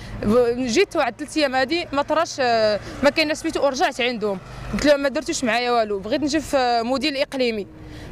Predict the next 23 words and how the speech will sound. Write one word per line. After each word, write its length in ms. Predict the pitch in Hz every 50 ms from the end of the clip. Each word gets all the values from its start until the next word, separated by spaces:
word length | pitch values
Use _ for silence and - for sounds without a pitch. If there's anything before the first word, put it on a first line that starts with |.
| -
تلاقيت 300 | - 269 262 - 311 -
واحد 160 | 277 254 214 196
السيد 340 | - - - 254 262 285
اللي 120 | 220 220 262
كيباسي 440 | - 269 254 - - 262 - - 262
في 0 |
مدير 300 | 240 247 240 214 233 233
الاقليمي، 440 | 233 247 - 320 262 262 269 285
ما 100 | 269 277
كاينش. 420 | 269 269 254 220 214 196 - - -
هضرت 380 | 208 226 202 339 - - -
مع، 260 | 254 233 214 214 220 208
هضرت 260 | 202 277 302 - 247
معاه 280 | 233 208 233 311 415 403 - - - - - - - - - - - -
وقلت 220 | 269 269 - - 311
ليه: 200 | 349 320 311 294
"شنو 200 | - 311 302 294
كاين، 240 | - 339 330 311
شنو 180 | 311 - 311 311
كاين 220 | - 339 320 302
وكاين؟" 280 | 302 - - 240 220 220 -
ولقيت 320 | - 285 311 - 392 392 -
السيد 440 | - - 359 330 381 440 403 262